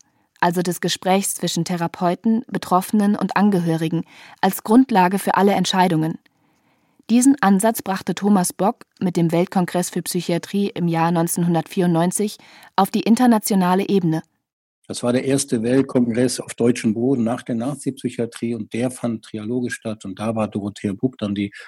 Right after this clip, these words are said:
Speaker 2: Co-Präsidentin und da, so wurde die Idee des Trialogs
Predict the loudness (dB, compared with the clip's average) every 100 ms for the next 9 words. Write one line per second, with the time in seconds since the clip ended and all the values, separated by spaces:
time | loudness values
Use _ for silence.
0 | -20 _ 0 0 2 2 2 4 4 4
1 | 2 2 0 -4 -4 -2 0 0 0 0
2 | -2 -2 0 0 0 -4 -2 0 0 0